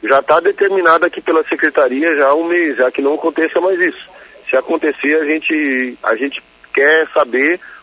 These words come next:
pra tomar as medidas aqui que, que tá acontecendo isso.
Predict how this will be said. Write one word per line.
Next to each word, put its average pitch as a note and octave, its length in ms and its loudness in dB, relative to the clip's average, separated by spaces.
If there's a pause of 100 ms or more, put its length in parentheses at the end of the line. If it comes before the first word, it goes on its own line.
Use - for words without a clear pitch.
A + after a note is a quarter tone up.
pra D3 140 2
tomar D#3 680 2 (300)
as C3+ 120 -2
medidas D3 460 -4
aqui D3 240 -4
que, D3+ 400 -4 (100)
que - 80 -14
tá D3+ 120 0
acontecendo E3 580 -4
isso. - 120 -8